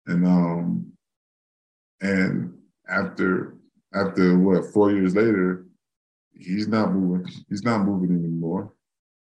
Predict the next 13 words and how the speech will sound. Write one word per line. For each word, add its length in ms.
He 100
was 200
a 40
smaller 440
guy 260
coming 340
in 100
the 100
first, 380
the 80
first 320
two 120
fights. 400